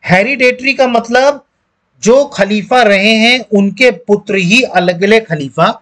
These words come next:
या उनके खानदान का ही कोई अगला खलीफा बनेगा। मतलब इस पोस्ट को हेरिडिटरी कर दिया गया। खिलाफत की जो पोस्ट थी, ठीक है, कैलिफेट की जो पोस्ट थी, इसको हेरिडिटरी कब किया गया? उम्मय्यद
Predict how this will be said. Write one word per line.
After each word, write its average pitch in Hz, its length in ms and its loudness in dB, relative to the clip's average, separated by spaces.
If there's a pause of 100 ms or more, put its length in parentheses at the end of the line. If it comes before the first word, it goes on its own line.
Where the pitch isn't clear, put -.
(220)
या 185 120 2 (120)
उनके 185 360 0 (100)
खानदान 180 560 0
का 214 120 -2
ही 196 160 0
कोई 202 360 -2
अगला 156 300 0
खलीफा 135 480 -10 (380)
बनेगा। 104 360 -14 (520)
मतलब 214 380 -2
इस 208 200 -2
पोस्ट 208 380 0
को 262 160 2 (100)
हेरिडिटरी 180 600 -4
कर 139 140 -8
दिया 101 180 -16
गया। - 120 -20 (600)
खिलाफत 165 520 0
की 226 100 -4
जो 220 160 2
पोस्ट 202 380 -2
थी, 202 280 -4 (360)
ठीक 170 160 0
है, 233 80 2
कैलिफेट 175 600 0
की 226 100 -4
जो 220 140 2
पोस्ट 208 380 0
थी, 214 340 -4 (220)
इसको 220 380 2 (320)
हेरिडिटरी 220 560 0
कब 220 320 -2
किया 214 200 2
गया? 208 240 2 (420)
उम्मय्यद 196 760 0